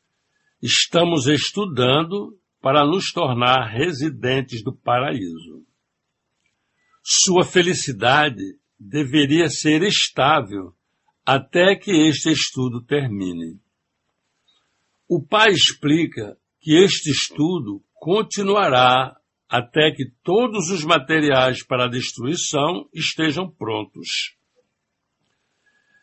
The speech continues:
Vocês entendem que definitivamente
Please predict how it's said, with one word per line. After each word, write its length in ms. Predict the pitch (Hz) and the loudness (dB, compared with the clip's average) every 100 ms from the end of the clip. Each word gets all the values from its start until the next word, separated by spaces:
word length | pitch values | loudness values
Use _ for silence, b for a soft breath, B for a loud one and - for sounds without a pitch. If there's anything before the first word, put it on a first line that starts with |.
| _ | _
Vocês 520 | 143 175 - 233 208 | 0 0 4 4 4
entendem 920 | 240 214 - 156 160 131 110 107 107 - | 0 -2 0 2 4 2 -2 -6 -8 -16
que 160 | - 131 | -8 -8
definitivamente 1400 | 104 151 226 - 180 165 160 190 143 135 135 123 139 | 0 4 4 4 -2 0 0 2 2 0 -2 -4 -10